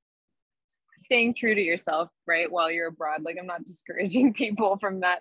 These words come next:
The funny part is that, like, I found someone, a friend of mine that I made over there, another,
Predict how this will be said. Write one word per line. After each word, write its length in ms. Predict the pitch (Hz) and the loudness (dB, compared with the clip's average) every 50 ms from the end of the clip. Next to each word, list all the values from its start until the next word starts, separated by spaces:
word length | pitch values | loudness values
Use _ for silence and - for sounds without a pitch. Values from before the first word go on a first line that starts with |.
| - - | -2 -6
The 100 | 214 220 _ - | -6 -4 _ 0
funny 280 | 202 240 330 359 330 - - | 0 0 0 -2 -6 -4 -2
part 240 | 170 165 180 185 - | 0 2 0 0 -2
is 120 | 202 190 185 | -6 -8 -4
that, 160 | 196 185 165 | -2 -2 -2
like, 160 | 160 180 202 190 | -2 -4 -4 -4
I 120 | 190 190 _ - 196 185 | -4 -6 _ -8 -10 -8
found 220 | 208 262 320 - | -8 -10 -12 -12
someone, 460 | - 180 156 160 160 160 160 170 170 | -10 -10 -10 -10 -10 -10 -12 -12 -14
a 60 | 180 - - | -14 -8 -4
friend 240 | 190 185 208 226 | -4 -2 -2 -2
of 80 | 240 208 | -4 -6
mine 360 | 190 165 165 170 175 175 190 202 _ _ _ _ _ _ - | -6 -6 -6 -6 -6 -8 -10 -14 _ _ _ _ _ _ 0
that 120 | 180 170 | 2 2
I 80 | 180 180 | 2 2
made 200 | 175 175 175 175 | 2 2 2 2
over 180 | 175 160 170 | 2 2 2
there, 320 | 160 165 165 160 160 160 165 | 2 2 2 2 2 2 2
another, 500 | 165 175 175 175 175 170 170 170 151 | 0 -2 -2 0 0 0 0 -2 -4